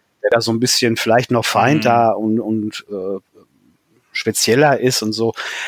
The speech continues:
Speaker 1: Aber ich für mich, ich komme damit sehr gut klar. Das ist für mich sehr direkt und, äh, das fließt auch in, in diesen Geschichten rein. Natürlich kann ich das abwandeln und kann da, ich sag mal,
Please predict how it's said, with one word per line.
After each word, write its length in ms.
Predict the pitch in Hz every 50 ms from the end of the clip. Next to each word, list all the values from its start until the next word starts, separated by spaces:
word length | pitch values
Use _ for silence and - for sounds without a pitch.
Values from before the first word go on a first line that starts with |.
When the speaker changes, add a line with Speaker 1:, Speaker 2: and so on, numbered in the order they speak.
| - - -
Speaker 1:
Aber 460 | - 110 113 131 151 160 156 156 156 - _ _ _ _ _ _
ich 240 | - 143 196 - -
für 120 | - 165
mich, 280 | 139 127 135 156 - -
ich 160 | 135 - -
komme 160 | - 147 151
damit 220 | 151 139 139 139 -
sehr 160 | - 143 143
gut 180 | 131 123 117 -
klar. 480 | - - 110 110 113 127 151 185 208 - - - - - - - _ _
Das 160 | - 120 -
ist 140 | - 135 -
für 120 | - - 143
mich 200 | 147 147 143 -
sehr 160 | - 135 127
direkt 680 | 120 110 107 101 - 120 160 - - - - - - - _ _
und, 540 | 131 135 135 135 135 135 135 131 - - -
äh, 220 | 123 123 123 117 113
das 160 | 117 - -
fließt 380 | - - 135 156 165 - -
auch 180 | 131 143 139 -
in, 320 | 113 139 143 143 139 135 -
in 140 | - 131 135
diesen 380 | 135 131 127 131 131 131 127 120
Geschichten 540 | 123 120 - - 147 151 - - - 139 135
rein. 480 | 123 131 143 139 117 101 98 90 90 -
Natürlich 560 | 110 107 - - - - 143 151 175 156 -
kann 160 | - - 147 147
ich 120 | 139 -
das 260 | - 120 113 - -
abwandeln 800 | - - 120 - - - 127 131 139 160 160 160 160 170 175 175
und 200 | - 127 127 -
kann 260 | - - 127 127 127
da, 320 | 123 123 123 117 117 120 - _ _ _ _ _ _
ich 140 | _ 113 -
sag 140 | - 123 117
mal, 340 | 123 127 117 110 110 110